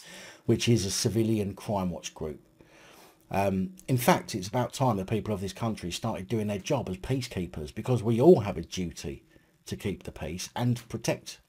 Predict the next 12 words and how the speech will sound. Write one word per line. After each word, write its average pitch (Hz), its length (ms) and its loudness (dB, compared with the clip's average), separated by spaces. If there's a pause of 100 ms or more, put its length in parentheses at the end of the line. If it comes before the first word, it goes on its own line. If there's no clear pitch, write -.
one 95 160 -6
another 76 240 -6
from 71 220 -16
crime. 62 400 -12 (2000)
Now, 104 140 4
I 98 60 4
know 123 120 6
the 101 120 4
police 98 320 -2
wouldn't 90 260 0
like 156 340 2
it, 80 200 -10